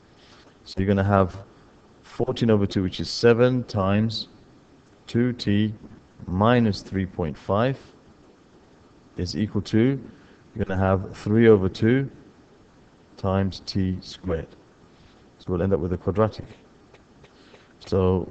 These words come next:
we're gonna have here fourteen times t minus, and you've got three point five times seven, which is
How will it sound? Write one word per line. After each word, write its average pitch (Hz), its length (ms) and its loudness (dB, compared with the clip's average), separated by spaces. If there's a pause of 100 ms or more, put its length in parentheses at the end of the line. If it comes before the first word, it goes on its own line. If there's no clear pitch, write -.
we're 90 100 -6
gonna 92 180 0
have 92 280 0
here 92 360 2 (420)
fourteen 120 880 0 (960)
times 95 520 -4
t 107 360 -2 (1160)
minus, 95 800 0
and 95 120 -8
you've 90 60 -2
got 85 100 -2
three 135 240 -2
point 113 260 -2
five 98 280 0
times 90 240 -4
seven, 78 260 -2 (800)
which - 240 -10
is 90 760 -4